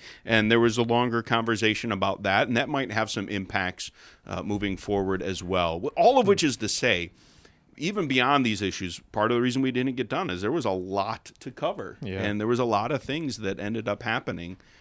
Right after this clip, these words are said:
Speaker 1: that, uh, we worked our way through.
Speaker 2: Yeah. So there was the code of conduct. Uh, th-, that's something you guys have mentioned. I'm c-, actually confused as to what happened with the code of conduct.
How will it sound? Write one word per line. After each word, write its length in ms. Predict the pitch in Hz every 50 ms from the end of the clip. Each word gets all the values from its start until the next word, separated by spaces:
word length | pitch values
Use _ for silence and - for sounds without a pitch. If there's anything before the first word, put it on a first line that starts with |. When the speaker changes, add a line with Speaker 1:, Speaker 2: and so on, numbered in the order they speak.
| - _ _ -
Speaker 1:
that, 220 | 107 98 98 95 - -
uh, 300 | 92 95 85 85 85 85 90 92 107 - _ _ _ _ _ _ _ _
we 520 | - - 101 101 98 98 101 98 90 90 - - - - 95
worked 260 | 101 104 101 101 -
our 100 | 117 107 107
way 140 | 113 110 107
through. 320 | - - 165 202 127 101 95 - _ _ _ _ _ _ -
Speaker 2:
Yeah. 200 | 104 101 101 98 - _ _ _ _ _ _ _ _ - - - _ _ -
So 140 | - 127
there 180 | 110 110 110 110
was 300 | 107 113 110 107 110 -
the 100 | - 123
code 220 | - - 175 175
of 100 | 151 123
conduct. 580 | - - 139 127 117 107 104 98 107 - - -
Uh, 100 | 117 113 - -
th-, 120 | 139 - -
that's 220 | - 135 131 - -
something 260 | - 127 120 120 113
you 80 | 113
guys 180 | 110 110 107 104
have 100 | 110 104
mentioned. 460 | 107 110 110 107 - 113 110 110 - - - - - - - - _ _ _ _ _ _ _ _ -
I'm 200 | 135 185 233 226
c-, 100 | - 196
actually 280 | 170 160 - - 160
confused 460 | - - 135 123 - 139 139 131 - - -
as 160 | 135 120 110
to 100 | - 117
what 180 | 107 110 120 117
happened 400 | - - - 117 - - 104 98
with 140 | 98 95 -
the 80 | -
code 220 | - - 113 101 98
of 80 | 95
conduct. 540 | - - - 98 92 95 95 92 90 - -